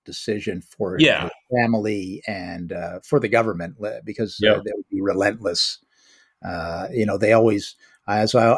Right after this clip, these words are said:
Speaker 1: I've, as I've said many, many, for many years, they, they always want somebody's head on a stick.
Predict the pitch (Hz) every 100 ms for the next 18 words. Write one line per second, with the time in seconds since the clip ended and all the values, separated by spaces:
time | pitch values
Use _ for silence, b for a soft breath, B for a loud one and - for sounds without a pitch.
0 | 104 104 - 104 101 104 92 - 127 113
1 | 110 117 113 110 113 - 107 110 107 104
2 | 104 95 87 90 92 95 101 117 113 -
3 | 110 104 - - 107 98 92 - 113 104
4 | 90 - - 92 -